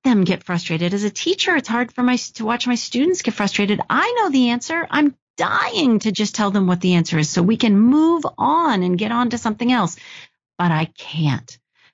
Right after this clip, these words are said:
because the more my students get frustrated, move past their frustration on their own,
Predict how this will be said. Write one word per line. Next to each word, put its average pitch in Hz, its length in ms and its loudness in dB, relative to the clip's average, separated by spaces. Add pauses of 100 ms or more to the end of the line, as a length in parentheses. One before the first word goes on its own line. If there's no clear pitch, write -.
because 175 220 0
the 175 100 2
more 185 360 4
my 240 160 0
students 180 500 -6 (720)
get 214 280 -4
frustrated, 156 640 -4 (340)
move 180 260 0
past 208 280 -4
their 240 80 -4
frustration 180 540 -2
on 165 100 2
their 160 160 0
own, 151 300 2